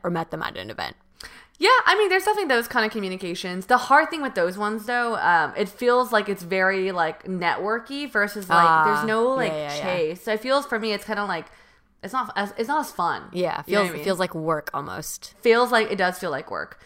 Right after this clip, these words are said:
Speaker 2: So, I mean, I appreciate for what it is, but it's not, there's no butterflies for sure going on right now.
Speaker 1: <laughs> So if you have anyone, though, that you think that might be a good match for Mel, you can email hello at asian boss girl dot com.
Speaker 2: Oh, we haven't done one of those in a
Speaker 1: Okay.
Speaker 2: while.
Speaker 1: We haven't done those in a while, but now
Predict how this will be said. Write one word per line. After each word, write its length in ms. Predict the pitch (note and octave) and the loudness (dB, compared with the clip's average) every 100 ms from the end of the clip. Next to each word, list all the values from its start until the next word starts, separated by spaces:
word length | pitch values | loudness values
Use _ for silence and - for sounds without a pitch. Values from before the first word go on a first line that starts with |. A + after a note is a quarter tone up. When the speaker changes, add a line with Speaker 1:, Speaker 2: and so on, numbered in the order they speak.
| _ | _
Speaker 2:
So, 240 | - A3+ G#3 | -2 2 2
I 120 | A3 | 2
mean, 160 | C4 A#3 | 0 -2
I 40 | |
appreciate 460 | G#3 C#4 C4+ C4 A#3 | -2 -6 -6 -6 -4
for 100 | G#3 | -2
what 160 | F#3+ | -2
it 120 | F3 | -2
is, 160 | E3 E3+ | -4 -4
but 120 | F#3+ | -8
it's 140 | F3+ G3+ | -10 -2
not, 400 | F#3 F#3 D3 - _ _ _ | 2 2 0 -8 _ _ _
there's 120 | G3+ | 2
no 100 | A#3+ | 4
butterflies 560 | A3+ G#3 G#3+ F#3 E3 E3+ | 8 8 8 6 4 0
for 100 | F3 | -4
sure 140 | F#3+ E3 | -4 -2
going 200 | D#3+ D#3+ | 0 2
on 120 | D#3 | 2
right 160 | D3 C3 | 0 -2
now. 160 | A#2 - - - | -2 -2 -6 -10
Speaker 1:
<laughs> 80 | A#3+ A3 - - - - - | -12 -12 -18 -20 -20 -20 -6
So 120 | G#3 | -4
if 60 | G3+ | 0
you 100 | A3 | 4
have 200 | A#3+ A#3+ | 6 6
anyone, 480 | A#3+ C#4 A3 F3+ | 4 4 6 4
though, 220 | F3 E3+ F3 | 4 4 2
that 160 | F3+ | 0
you 80 | F#3 | -2
think 220 | F#3+ F#3 | -2 -2
that 100 | F3+ | -2
might 160 | F3+ F3 | -2 -2
be 120 | F3+ | -2
a 40 | F3 | -2
good 200 | F3 E3+ | -2 0
match 200 | E3+ E3+ | 0 -2
for 140 | F3 | -4
Mel, 400 | F3 E3+ F3+ G#3 | 2 4 2 -2
you 140 | F#3 | -8
can 280 | E3+ F3+ - | -6 -8 -6
email 440 | F3+ F3 D#3+ E3 - | -4 0 0 0 -4
hello 380 | - F3 E3+ F3+ | -6 -2 0 0
at 120 | F#3 | -2
asian 260 | - G3 G3 | -4 -2 2
boss 240 | G3+ A3 | 4 4
girl 140 | - C4+ | 4 4
dot 380 | C4+ C#4+ C4+ - | 6 4 2 0
com. 280 | A#3+ B3 - | 4 4 4
Speaker 2:
Oh, 100 | G3+ | 2
we 80 | B3+ | 4
haven't 160 | B3+ | 4
done 80 | B3+ | 6
one 120 | A#3+ | 6
of 80 | A#3 | 8
those 240 | G#3+ B3 A3+ | 8 8 6
in 60 | |
a 20 | |
Speaker 1:
Okay. 120 | F3 E3 | 4 4
Speaker 2:
while. 480 | E3+ E3+ F#3+ G#3+ - G#3+ | 4 4 2 -2 -4 4
Speaker 1:
We 80 | |
haven't 180 | A3 A#3+ | 4 6
done 200 | A#3+ A#3+ | 4 4
those 220 | A#3 A3 | 4 2
in 60 | G#3+ | 2
a 60 | G3+ | 6
while, 260 | F#3 F3 | 6 6
but 160 | E3+ G3 | 0 4
now 220 | G3+ | 6